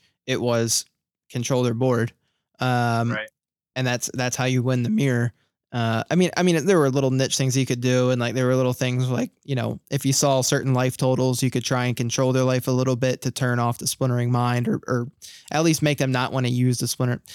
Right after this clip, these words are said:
Speaker 1: things like that. But ultimately, it really
Speaker 2: Yeah.
Speaker 1: came down to the board clear. And I, I had a lot of success with the Hatch Yak card 'cause I could drop that and swing twice and, and kill two battle cards.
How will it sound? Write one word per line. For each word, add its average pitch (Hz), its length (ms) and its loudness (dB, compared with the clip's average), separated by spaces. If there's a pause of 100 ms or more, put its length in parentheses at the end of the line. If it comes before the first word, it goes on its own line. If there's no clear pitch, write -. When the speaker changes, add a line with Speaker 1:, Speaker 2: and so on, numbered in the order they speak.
(160)
Speaker 1:
things 202 180 2
like 135 180 2
that. 135 220 0
But 127 220 0
ultimately, 147 500 0
it 127 80 0
really 170 200 2
Speaker 2:
Yeah. 117 120 2
Speaker 1:
came 123 100 0
down 143 220 2
to 131 120 0
the 117 80 -2
board 151 260 0
clear. 123 360 0 (320)
And 131 120 -2
I, 165 240 0 (140)
I 147 140 0
had 175 140 0
a 143 60 2
lot 135 180 2
of 131 80 0
success 131 560 0
with 135 200 -2
the 123 100 -2
Hatch 147 300 -2
Yak 123 420 -4
card 120 480 -2
'cause 135 160 -2
I 123 80 0
could 123 140 -6
drop 131 260 0
that 139 280 -2
and 123 120 -2
swing 123 240 -2
twice 131 380 0
and, - 120 -4
and 120 180 -4
kill 135 180 0
two 131 160 -2
battle 127 280 0
cards. 127 460 -2